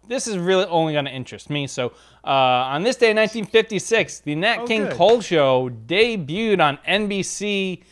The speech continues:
Speaker 1: Uh, the Cole program was the first of its kind, first variety show hosted by an African American. So, uh, progress by N B C in nineteen fifty-six.
Speaker 2: Wow,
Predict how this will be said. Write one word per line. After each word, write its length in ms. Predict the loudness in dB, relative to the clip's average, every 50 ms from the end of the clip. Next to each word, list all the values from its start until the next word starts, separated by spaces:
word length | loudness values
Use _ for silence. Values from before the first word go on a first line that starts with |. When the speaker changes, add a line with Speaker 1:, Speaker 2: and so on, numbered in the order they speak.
| _ _ _ -2
Speaker 1:
Uh, 400 | 2 2 4 4 4 2 2 0
the 140 | -2 -4
Cole 320 | -6 -2 0 2 2 2 2
program 580 | -2 -4 0 0 0 0 0 0 -2 -2 -2
was 180 | -2 -4 -4 -4
the 80 | -6 -8
first 400 | -6 -4 -2 0 0 -2 -2 -4
of 80 | -4
its 160 | -4 -4 -6
kind, 520 | -4 0 2 2 4 4 2 0 -2 -6 -4
first 340 | 0 2 2 2 0 -4 -8
variety 720 | -12 -12 -12 -8 -2 2 4 6 8 8 8 6 4 0
show 380 | -2 -2 -2 0 0 0 -2 -6 -10 _ _ _ _ 2
hosted 420 | 4 4 4 2 0 -4 -4 -2
by 160 | 0 2 2 2
an 140 | 2 0
African 640 | -2 0 2 2 2 2 0 -4 -6 -4 -4 -4 -4
American. 680 | -6 -6 -4 -2 0 0 0 -2 -2 -4 -6 -10 -12
So, 580 | -10 -6 -2 0 2 2 4 2 2 0 -2 -6 _ _ _ _ 0
uh, 180 | 2 2 2
progress 580 | 0 0 2 4 4 4 4 2 2 0 0 0
by 160 | 0 0 0
N 260 | 0 -2 -2 -2 -2
B 120 | -2 -4 -4
C 320 | -6 -8 -8 -8 -8 -8
in 180 | -8 -8 -6 -6
nineteen 520 | -6 -6 -6 -6 -8 -8 -8 -6 -6 -8
fifty-six. 1000 | -6 -6 -6 -6 -6 -8 -10 -10 -10 -6 -4 -4 -4 -4 -6 -10 -14 -18 -18 -20 _ _ _ _ _ _ _ -20 -14 -10
Speaker 2:
Wow, 220 | -8 -8 -8 -8